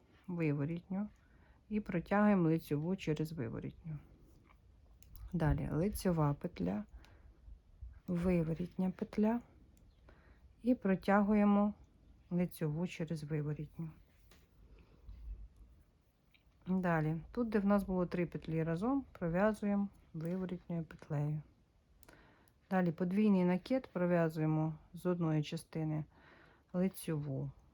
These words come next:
виворітню, протягуємо одну петлю через іншу. Далі знову лицьова, виворітня і протягуємо одну петлю через іншу. Тут, де три разом у нас було, ми пров'язуємо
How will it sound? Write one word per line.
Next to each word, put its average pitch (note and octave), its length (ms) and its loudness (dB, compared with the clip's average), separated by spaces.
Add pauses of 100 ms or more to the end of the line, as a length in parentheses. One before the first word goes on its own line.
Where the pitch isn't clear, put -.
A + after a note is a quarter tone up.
(120)
виворітню, D#3 880 -2 (300)
протягуємо D#3+ 800 0
одну F3+ 300 -2
петлю D3+ 380 -4
через F#3+ 360 -6
іншу. D#3 500 -4 (600)
Далі E3 360 2
знову D#3+ 340 2 (160)
лицьова, E3+ 840 -2 (840)
виворітня E3+ 840 -2 (640)
і A#3 80 -2
протягуємо G3+ 720 0
одну F3+ 220 0
петлю F3 360 -6
через E3 440 -6
іншу. D3+ 420 -6 (1160)
Тут, A#3 180 2
де F#3 120 2
три F3 240 2
разом F#3+ 380 4
у C4+ 40 8
нас B3 200 2
було, A3 300 2
ми A3+ 240 2
пров'язуємо F#3+ 960 0